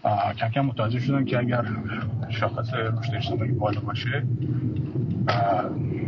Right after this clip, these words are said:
مسلماً می‌تونه به شورش‌های اجتماعی اینا منجر بشه. به همین خاطر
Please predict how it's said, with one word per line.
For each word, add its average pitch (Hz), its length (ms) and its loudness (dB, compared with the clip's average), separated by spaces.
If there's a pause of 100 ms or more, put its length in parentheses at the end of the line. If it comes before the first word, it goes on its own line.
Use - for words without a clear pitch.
(360)
مسلماً 107 560 4 (1160)
می‌تونه 131 360 0
به 117 400 -2 (220)
شورش‌های - 520 0
اجتماعی - 480 -4
اینا - 180 -4
منجر - 460 -2
بشه. - 280 -2
به - 100 -2
همین - 140 -4
خاطر 139 320 2